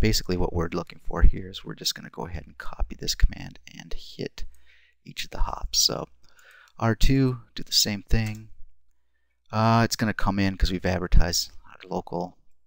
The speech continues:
tag is eighteen to R one. So if we get something coming in on eighteen, we're gonna swap it, which seems unnecessary, <laughs> but, um, swap it for eighteen. Here's where the fun comes in. So now,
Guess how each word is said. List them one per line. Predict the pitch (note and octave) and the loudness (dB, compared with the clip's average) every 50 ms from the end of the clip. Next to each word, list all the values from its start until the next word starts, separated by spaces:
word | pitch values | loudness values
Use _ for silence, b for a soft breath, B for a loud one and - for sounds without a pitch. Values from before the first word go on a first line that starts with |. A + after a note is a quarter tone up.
| _ _ _ _ _ _ _ _ _ _ _ _ _ _ _ | _ _ _ _ _ _ _ _ _ _ _ _ _ _ _
tag | - - F2+ E2+ E2 F2 | 0 0 0 -2 -4 -6
is | E2+ E2+ | -6 -8
eighteen | E2+ - - - - F#2 - F#2+ F#2+ F#2+ F#2 - | -8 -4 -2 -2 -2 -2 -4 -8 -8 -10 -4 0
to | - - - | 0 0 0
R | F2+ E2+ F2 | -2 -4 -4
one. | E2+ E2+ F2 F2 F2 | -6 -8 -8 -8 -8
So | - - - | -8 -8 -8
if | - - | -6 -6
we | - F2+ | -6 -6
get | - - | -6 -8
something | - E2+ - - - | -8 -10 -10 -14 -14
coming | - - E2+ F2 F2 F2+ | -12 -12 -8 -6 -6 -4
in | F2 F2+ F2+ | -4 -6 -6
on | F2 - - F2+ F2+ F2+ | -8 -8 -8 -8 -8 -8
eighteen, | F#2 F#2+ - - - G2 G2 F#2+ G2 - B B B B B B B B B B B B | -10 -4 -2 0 0 0 -2 -8 -8 -12 B B B B B B B B B B B B
we're | - E2+ F2+ | -4 -2 -2
gonna | F2 E2+ E2+ E2+ | -2 -2 0 0
swap | - - - F2 F2 F2 - - | 0 0 0 -2 0 0 0 0
it, | F#2+ G2 - - - - - - - - - - - _ - _ _ _ - - - - - | 0 -2 -4 -10 -18 -20 -20 -20 -20 -20 -20 -20 -20 _ -20 _ _ _ -20 -20 -20 -20 -20
which | - - - - | -20 -12 -10 -10
seems | - - - - - - - - - - _ _ _ _ _ _ _ - | -10 -10 -12 -16 -16 -16 -16 -16 -16 -18 _ _ _ _ _ _ _ -14
unnecessary, | E3+ E3 - - - - - - - F2+ E2+ F2+ F#2 F#2 - - - - | -14 -12 -2 -2 -2 0 0 -4 -4 -4 -2 -2 -4 4 6 8 10 10
<laughs> | G3 - - - | 10 10 8 8
but, | - G2 - - - - - B B B B B B B B B B - | 8 6 4 4 4 -2 -4 B B B B B B B B B B -4
um, | - G2 G2 G2 F#2+ - G2+ F#2+ - - - - - - _ _ _ - _ | 0 0 2 2 2 0 0 -2 -10 -18 -20 -20 -20 -20 _ _ _ -20 _
swap | - - - - - - | -12 -4 2 2 2 2
it | - | 2
for | - - F#2 F#2 | -2 -2 -2 -2
eighteen. | - - - - D#3+ D3+ A2+ - - - - - - - - - - _ _ _ _ _ _ _ - - | -2 0 -2 -2 -2 -2 -6 -8 -10 -10 -10 -10 -14 -14 -20 -20 -20 _ _ _ _ _ _ _ -6 -2
Here's | F2 F2+ F3 D3+ C#3+ - - | 0 2 2 2 2 0 0
where | F2+ F2+ | 0 -2
the | F2+ - | 4 4
fun | - - - - - | 4 4 2 -2 -6
comes | - - - - | -8 -6 -6 -6
in. | - - - | -8 -6 -6
So | - - D2+ | -6 -6 -4
now, | F2 F#2 F#2+ F#2+ F#2+ G2 G2 F#2+ F#2 | -4 -2 -2 -2 -2 -2 -4 -6 -8